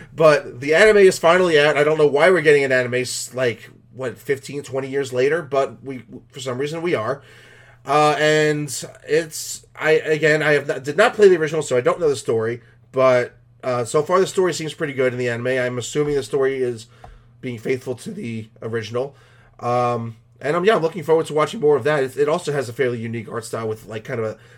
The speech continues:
a, a, like, a thick black lines, kind of, like, edgy art style, if you want. I don't know how to describe it, but that's, yeah, check it out.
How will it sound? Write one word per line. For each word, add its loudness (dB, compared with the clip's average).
a, -6
a, -16
like, -8
a -10
thick -6
black -2
lines, -2
kind -12
of, -8
like, -6
edgy -8
art -2
style, 0
if -4
you -8
want. -6
I -2
don't -4
know -8
how -8
to -10
describe -10
it, -12
but -6
that's, -6
yeah, 0
check 0
it 6
out. 4